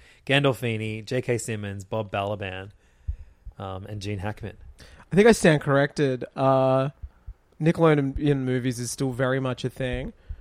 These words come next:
Speaker 2: Uh, they having, have made recently Dora and the Lost City of Gold, the
Speaker 1: Oh,
Speaker 2: SpongeBob movie,
Speaker 1: I never
Speaker 2: Sponge
Speaker 1: watched
Speaker 2: on the
Speaker 1: that.
Speaker 2: Run.
Speaker 1: Oh, yeah, of course.
Speaker 2: Paw Patrol the movie,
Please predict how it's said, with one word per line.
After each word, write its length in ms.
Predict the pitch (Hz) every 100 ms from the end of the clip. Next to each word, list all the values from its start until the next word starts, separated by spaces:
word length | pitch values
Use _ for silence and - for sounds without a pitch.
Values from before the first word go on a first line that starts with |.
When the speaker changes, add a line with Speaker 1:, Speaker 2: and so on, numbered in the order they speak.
| - - -
Speaker 2:
Uh, 500 | 143 135 131 127 131
they 120 | 143
having, 480 | 147 139 135 127 127
have 200 | 135 147
made 220 | 147 135
recently 680 | 135 139 - 139 131 127 127
Dora 400 | 120 139 147 147
and 100 | 131
the 40 |
Lost 240 | 127 131 -
City 180 | 139 131
of 140 | -
Gold, 240 | 135 135
the 80 | 139
Speaker 1:
Oh, 80 | 131
Speaker 2:
SpongeBob 380 | 127 147 147 151
movie, 280 | 139 131 127
Speaker 1:
I 20 |
never 60 |
Speaker 2:
Sponge 100 | 107 139
Speaker 1:
watched 160 | 135
Speaker 2:
on 80 | 135
the 60 | 123
Speaker 1:
that. 40 |
Speaker 2:
Run. 280 | 135 139 143
Speaker 1:
Oh, 40 |
yeah, 100 | 113
of 100 | 107
course. 420 | 120 110 107 - -
Speaker 2:
Paw 200 | - 175
Patrol 380 | 190 - 151 127
the 80 | 123
movie, 540 | 113 113 110 135 233